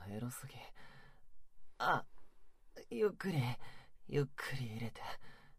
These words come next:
ゆっくり入れないと、またすぐおかしくなりそう。そう、一気に入れたらダメになっちゃうから。あ、やっぱ、先端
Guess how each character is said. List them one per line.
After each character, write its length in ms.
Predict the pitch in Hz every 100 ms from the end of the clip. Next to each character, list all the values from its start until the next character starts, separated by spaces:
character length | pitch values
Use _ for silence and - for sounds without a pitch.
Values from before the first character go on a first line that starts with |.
| - - - - - - - -
ゆ 120 | 160
っ 20 | -
く 140 | - 147
り 80 | 113
入 80 |
れ 100 | 107
な 120 | 123 120
い 60 |
と、 220 | 127 131 - 131 - - - -
ま 160 | 156 143
た 140 | 151
す 240 | 143 - 180
ぐ 180 | 151
お 60 | 120
か 140 | 151
し 100 | 143
く 120 | - 127
な 140 | 107
り 80 | -
そ 140 | -
う。 40 | - - - - - - -
そ 180 | - -
う、 40 | 92 - - - - -
一 260 | 143 165
気 140 | 147 139
に 100 | 107
入 80 |
れ 80 | 113
た 120 | 120
ら 140 | 113 101 - - 165
ダ 140 | 143
メ 160 | 139 147
に 100 | 131
な 80 |
っ 40 | 120
ち 120 | 117
ゃ 100 | 104
う 60 | 120 - - - - -
か 140 | - -
ら。 180 | - - - - - - - - - - - - -
あ、 320 | 139 135 123 - - - - -
や 80 | -
っ 60 | -
ぱ、 240 | - - - - - -
先 520 | - - - 139 120
端 140 | 117